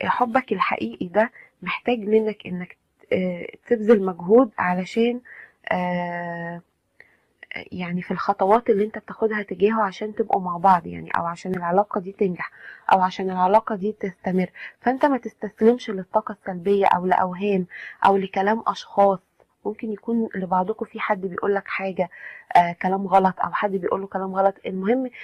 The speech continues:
في حاجة انت ما تستسلمش ليها، آه، و-، وابذل مجهود بحيث إنك تنجح العلاقة دي. العلاقة دي فيها، آه، فيها خير وفيها حب من الطرف التاني،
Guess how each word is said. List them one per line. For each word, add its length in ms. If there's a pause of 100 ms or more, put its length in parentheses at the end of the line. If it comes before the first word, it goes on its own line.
(180)
في 120
حاجة 320
انت 200
ما 120
تستسلمش 800
ليها، 360 (460)
آه، 360
و-، 300
وابذل 480
مجهود 580
بحيث 340
إنك 240
تنجح 500
العلاقة 440
دي. 120
العلاقة 400
دي 120
فيها، 300 (460)
آه، 160
فيها 260
خير 460 (440)
وفيها 500
حب 320
من 160
الطرف 420
التاني، 420